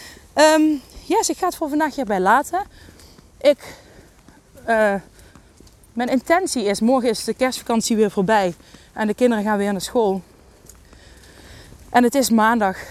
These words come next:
Het is eigenlijk podcastdag. Dus ik ga even kijken of ik morgen ook nog weer opnieuw een, eh, podcast opneem. Ehm, maar zoals ik al zei, ben ik dus nog een beetje aan het uitzoeken,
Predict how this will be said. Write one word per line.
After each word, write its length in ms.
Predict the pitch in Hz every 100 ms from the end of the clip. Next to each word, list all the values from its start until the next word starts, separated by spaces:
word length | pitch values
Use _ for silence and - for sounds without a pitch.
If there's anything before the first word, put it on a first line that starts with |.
| - -
Het 100 | -
is 100 | 208
eigenlijk 340 | 240 220 214
podcastdag. 640 | - 262 - 180 175 175 170
Dus 140 | 208
ik 80 | 220
ga 160 | 247
even 180 | 233 214
kijken 260 | - 285 233
of 80 | 202
ik 60 |
morgen 320 | 208 220 185
ook 100 | 226
nog 240 | 220 226 226
weer 220 | 202 220
opnieuw 280 | 202 202 262
een, 120 | 285
eh, 60 | 277 262
podcast 400 | 262 - 247 -
opneem. 360 | 233 233 233 - - - - -
Ehm, 560 | - 233 220 220 220 214 190 - - - - - - - - - - -
maar 180 | 202 226
zoals 200 | 262 226
ik 80 | 247
al 80 |
zei, 320 | 190 254 247 214 - - - -
ben 140 | 208
ik 120 | 240
dus 120 | 220 220
nog 120 | 214
een 80 | 202
beetje 280 | 277 330
aan 80 | 269
het 120 | 220
uitzoeken, 580 | 226 240 - 226 196 170